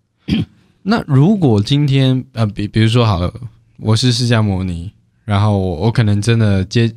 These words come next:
Speaker 2: 接触了美色，
Speaker 1: 是。
Speaker 2: 那我还有办法升为天人吗？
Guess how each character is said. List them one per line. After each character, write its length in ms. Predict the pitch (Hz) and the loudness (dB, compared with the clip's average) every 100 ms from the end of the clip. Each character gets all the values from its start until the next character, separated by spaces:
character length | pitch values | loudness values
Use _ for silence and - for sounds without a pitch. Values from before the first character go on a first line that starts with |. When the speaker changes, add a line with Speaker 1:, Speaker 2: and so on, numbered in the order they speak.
| - | -4
Speaker 2:
接 220 | 123 113 | -2 0
触 200 | - 117 | 0 2
了 120 | 101 | 2
美 200 | 92 82 | 0 -4
色， 340 | 82 - 110 - _ | -6 -2 -2 -4 _
Speaker 1:
是。 300 | - - 101 | -12 -8 -4
Speaker 2:
那 120 | 190 | 0
我 100 | 170 | 0
还 80 | 87 | 2
有 80 | 123 | 2
办 220 | 123 123 | 2 2
法 40 | 104 | 2
升 260 | - 123 | 2 4
为 120 | 117 | 4
天 240 | 104 - 113 | 2 2 2
人 180 | 101 87 | 2 0
吗？ 200 | 90 | -2